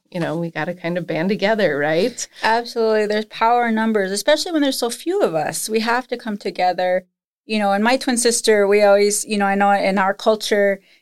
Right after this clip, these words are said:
Speaker 2: you know, my Czech pa, we, we feel like we can conquer the world. We're very different people, but when our, when we join forces, there's like a superpower. Um, and, and we,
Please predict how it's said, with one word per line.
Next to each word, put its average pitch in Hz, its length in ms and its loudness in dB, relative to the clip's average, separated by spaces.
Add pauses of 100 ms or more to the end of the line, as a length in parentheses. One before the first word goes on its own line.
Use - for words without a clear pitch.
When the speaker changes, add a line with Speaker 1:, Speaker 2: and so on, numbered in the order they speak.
Speaker 2:
you 202 60 -10
know, 196 80 0
my 190 140 2
Czech 202 320 -2
pa, 190 640 0
we, 202 280 0
we 208 160 0
feel 240 220 0
like 254 180 2
we 233 80 -2
can 214 160 -4
conquer 208 360 -4
the 180 120 0
world. 180 400 0
We're 220 160 -2
very 262 280 2
different 277 380 -2
people, 277 420 0
but 175 200 -4
when 202 140 0
our, 202 140 0
when 208 240 -4
we 202 80 0
join 196 280 -2
forces, 202 560 0
there's 214 200 4
like 208 180 4
a 196 60 2
superpower. 196 880 2 (380)
Um, 202 440 2
and, 208 320 2
and 214 160 0
we, 214 120 4